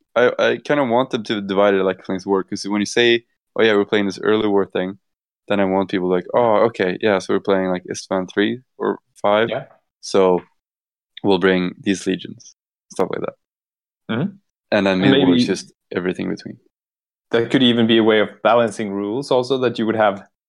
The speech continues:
Speaker 2: I mean, at Terra you could have, there, there might be new rules, you might have stuff that are really powerful, and you could be like, "No, let's play early war because I don't wanna have, I
Speaker 1: Yeah,
Speaker 2: don't wanna
Speaker 1: yeah,
Speaker 2: have
Speaker 1: that's what,
Speaker 2: demons."
Speaker 1: that's what I
Speaker 2: Yeah.
Speaker 1: really liked at, uh, Manfred's event with this one three.
Speaker 2: Yeah.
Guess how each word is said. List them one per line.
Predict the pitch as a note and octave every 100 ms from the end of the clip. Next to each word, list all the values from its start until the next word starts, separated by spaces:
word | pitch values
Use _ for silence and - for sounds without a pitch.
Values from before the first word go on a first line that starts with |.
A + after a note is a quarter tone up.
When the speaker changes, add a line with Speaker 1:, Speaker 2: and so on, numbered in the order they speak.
| _ _ _ -
Speaker 2:
I | B2
mean, | C3
at | B2
Terra | C#3+ C#3
you | B2 A#2+
could | A#2
have, | A#2 A2 A2+
there, | C3 B2
there | C3
might | B2+ A#2 B2
be |
new | A2 A2+ A2+
rules, | A2 A2 G#2+
you | A#2
might | A2 G#2 G2+
have | G#2+ F#2+ F#2+ _ _ _ -
stuff | - B2 -
that | A2+
are | G#2 G2+
really | A2 G#2 G2+ G2 G2 -
powerful, | A#2 A#2 C3 B2+ C#3+ - -
and | A2
you | G2+
could | G#2+
be | G#2
like, | G2+ F#2+
"No, | C#3+ C#3+
let's | B2+ -
play | A#2+ A2
early | A2 A2
war | G#2+ G#2 G#2
because | G2+ G2+ F#2+
I |
don't | G2+ G2+
wanna | G2+ F#2+
have, | F#2 E2+
I | _ _ _ _ _ _ _
Speaker 1:
Yeah, | C4+
Speaker 2:
don't | A#3
wanna | A#3+
Speaker 1:
yeah, | A3+
Speaker 2:
have | C4+
Speaker 1:
that's | A3
what, | E3
Speaker 2:
demons." | C#3+ - - - _ _ _
Speaker 1:
that's | -
what | C#3
I |
Speaker 2:
Yeah. | A#2
Speaker 1:
really | B2+ G2+
liked | F#2+ A#2 -
at, | G2+ F#2+ _
uh, | G2 F#2+ F#2
Manfred's | G2 G2+ F#2+ F2
event | F#2 F2+ - -
with | G2
this | F#2+ -
one | F#2+
three. | F2+ G2+ - _ _ _ -
Speaker 2:
Yeah. | B2+ F#3+ G3